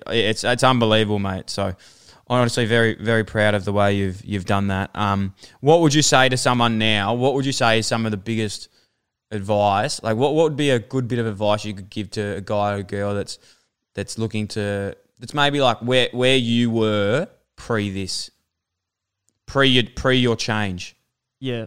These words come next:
Speaker 2: uh, the biggest thing for me was the work-life balance. As you, we spoke about earlier in this podcast, that for me to be mentally switched on for, for A F L,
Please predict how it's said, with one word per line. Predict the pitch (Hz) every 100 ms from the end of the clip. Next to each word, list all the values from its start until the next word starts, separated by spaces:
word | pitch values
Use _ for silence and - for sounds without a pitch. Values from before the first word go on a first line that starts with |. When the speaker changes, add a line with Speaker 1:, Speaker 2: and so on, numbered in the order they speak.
| -
Speaker 2:
uh, | 151
the | 165 170
biggest | 208 233 -
thing | 180
for | 147
me | 147
was | 139 127
the | 131 120 117 117
work-life | 131 - 135 123 -
balance. | 135 156 262 - - -
As | 143 131
you, | 151
we | 170
spoke | 160 151
about | 143 131 -
earlier | 135 127
in |
this | 120 117
podcast, | 127 127 127 123 -
that | 123 - _ _ _ _ _ _ _ _ _ _
for | 160
me | 170 190 190
to | - 170 156 143
be | 147 143
mentally | 143 156 160 165 156 143
switched | - 147 -
on | 143 135
for, | 127 135 127 123 120 117
for | 135 135
A | 135
F | 127 -
L, | 131 123 123